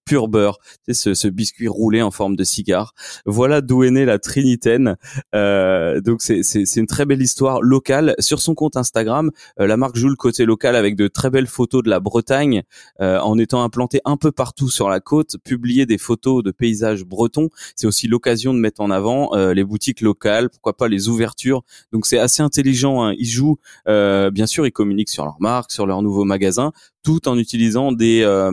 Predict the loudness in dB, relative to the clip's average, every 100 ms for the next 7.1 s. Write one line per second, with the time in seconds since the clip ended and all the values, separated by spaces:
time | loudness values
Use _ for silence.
0 | 0 0 -2 -2 0 2 4 2 0 -2
1 | 0 0 2 0 0 0 0 2 0 2
2 | 0 0 -2 -6 -2 -2 0 -2 0 -2
3 | 0 -2 -2 _ _ _ _ -2 0 0
4 | 0 2 2 2 2 0 -2 -2 -2 -4
5 | -6 -4 -2 0 2 0 0 0 0 0
6 | -2 -8 -12 -4 0 2 2 2 2 2